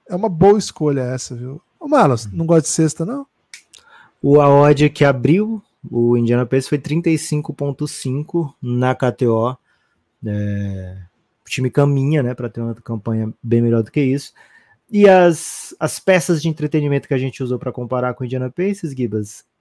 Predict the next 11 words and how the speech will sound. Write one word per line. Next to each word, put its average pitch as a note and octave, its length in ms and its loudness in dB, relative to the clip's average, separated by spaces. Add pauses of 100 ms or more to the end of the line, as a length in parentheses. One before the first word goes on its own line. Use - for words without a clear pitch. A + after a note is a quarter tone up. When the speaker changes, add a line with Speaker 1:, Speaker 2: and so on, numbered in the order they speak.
(160)
Speaker 2:
com A3 280 6
o G#3 40 4
tempo F#3 540 6
ficaram F3+ 420 0
ainda F3 240 0
melhores, D3+ 560 0
hein? A#2 220 -6 (640)
Novela A#2 720 -4
do G3+ 120 -6
Wolf D3+ 300 -10
Maia B2 580 -8